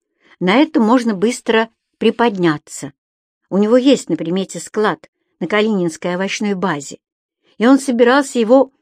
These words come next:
покупать, но только". Она запнулась. "Короче, теперь у него этих денег нет". Бедный господин Смирнов.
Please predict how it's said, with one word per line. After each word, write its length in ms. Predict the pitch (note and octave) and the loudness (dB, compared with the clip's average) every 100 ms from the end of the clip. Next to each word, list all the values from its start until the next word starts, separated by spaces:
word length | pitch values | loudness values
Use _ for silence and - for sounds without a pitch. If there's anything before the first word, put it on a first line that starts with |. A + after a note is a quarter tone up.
| _ | _
покупать, 600 | - - D#4 - F3 D#3+ | -4 -2 -2 0 -2 -2
но 260 | G3+ C4 E4+ | -4 -2 -2
только". 720 | - C#4+ C4+ - B3+ B3+ B3 _ _ _ _ _ _ _ - | 0 0 0 -6 -4 -4 -6 _ _ _ _ _ _ _ -4
Она 360 | F#3+ F#3+ F#3 | 0 2 0
запнулась. 800 | F3+ F#3+ - F3+ E3+ E3 E3+ - _ _ _ _ _ - | -2 -4 -2 -2 0 -2 -4 -18 _ _ _ _ _ -6
"Короче, 880 | A#3+ B3 A3+ G#3+ - G#3+ G3+ G3+ - _ _ D#4+ | 0 4 4 2 -2 -2 -2 -4 -8 _ _ -10
теперь 400 | - A#3+ D#4+ C4 | -6 2 4 4
у 60 | A#3 | 2
него 320 | G#3+ A3 A3+ | 2 2 2
этих 360 | A3 G3+ G3+ F3 | -2 -2 -4 2
денег 420 | A3+ C4 C4 - | 4 4 4 -2
нет". 480 | F3+ F3 F3 - _ _ _ _ _ _ _ _ _ _ - | -2 0 -2 -8 _ _ _ _ _ _ _ _ _ _ -12
Бедный 840 | D3 C3+ G#3+ D#4 C#4 B3+ A#3+ A#3 | -8 -4 -2 -2 0 -2 -2 -4
господин 640 | G#3+ F#3 - E3 E3 G3 | -4 -6 -4 -4 -2 -4
Смирнов. 760 | F#3+ - D#3 D3 D3 D3+ D3 _ | -6 -2 -2 0 0 -2 -6 _